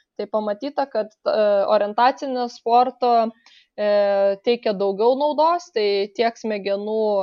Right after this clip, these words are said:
em, daugiau nootropinio faktoriaus, e, išsiskiria, tiek, e, hipokampai didesni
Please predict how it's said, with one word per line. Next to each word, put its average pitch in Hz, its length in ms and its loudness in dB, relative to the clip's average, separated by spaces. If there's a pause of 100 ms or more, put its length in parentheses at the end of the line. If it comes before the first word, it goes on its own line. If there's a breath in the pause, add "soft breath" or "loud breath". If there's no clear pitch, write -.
em, 185 380 -6 (840)
daugiau 208 320 -2
nootropinio 208 480 0
faktoriaus, 277 760 0
e, 208 340 -4
išsiskiria, 247 760 -4
tiek, 202 420 -2
e, 190 720 -4
hipokampai 233 800 -2
didesni 254 640 -2